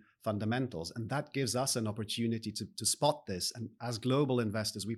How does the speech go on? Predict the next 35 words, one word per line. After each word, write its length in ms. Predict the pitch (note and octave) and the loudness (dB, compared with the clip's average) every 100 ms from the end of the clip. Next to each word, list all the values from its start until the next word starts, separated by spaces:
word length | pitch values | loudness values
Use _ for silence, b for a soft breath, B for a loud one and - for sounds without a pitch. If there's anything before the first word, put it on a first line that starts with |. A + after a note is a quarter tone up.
| - | -6
we 120 | A#2 A#2 | -6 -2
have 140 | A2 | -2
a 20 | G#2 | -2
really 280 | A#2 A2 G#2 | -2 0 -2
wide 440 | G2 A2+ A2+ G#2+ | 0 2 2 0
universe 520 | A2+ A#2 G#2+ G#2+ - | 0 0 0 -2 -4
we're 100 | G2+ | -4
looking 300 | A2+ A2 G2 | -6 -6 -4
at, 160 | F#2 - b b b | -4 -8 b b b
and 140 | G#2+ G#2 | -4 -2
we 100 | A#2 | -2
can 240 | A#2 A2 - | -2 -6 -4
move 220 | C3 A#2+ A#2+ | 0 2 4
in 180 | B2+ | 4
and 120 | B2+ A#2+ | 6 4
out 200 | A#2 A2+ | 0 -2
of 80 | A2 | 0
markets, 480 | G#2+ G#2+ A2+ A2 | 0 0 -2 -4
in 140 | B2 A#2+ | -4 -2
and 100 | A2 | -2
out 160 | G#2+ | -4
of 80 | A2 | -4
sectors, 600 | - A#2 G2+ - G#2 G#2 b b b b | -2 -4 -4 -6 -4 -6 b b b b
and 100 | A2+ | -4
spot 320 | A2 - A#2+ A#2+ | -2 2 0 0
opportunities 640 | A2 A2 A#2+ A2 A2+ G2+ | -4 -2 0 0 -2 -4
where 220 | A2 G#2+ b b _ - | -4 -4 b b _ -6
perhaps 260 | A2 G#2+ | -4 -2
the 80 | G#2+ | 0
locals 360 | A2 A2+ A2 G#2 | 0 0 -2 -4
haven't 300 | A2 G#2 G#2 | -4 -4 -6
picked 200 | G2+ B2+ | -2 -2
up 160 | A#2 | -2
on 100 | G2 | -4
it. 120 | D#2+ | -8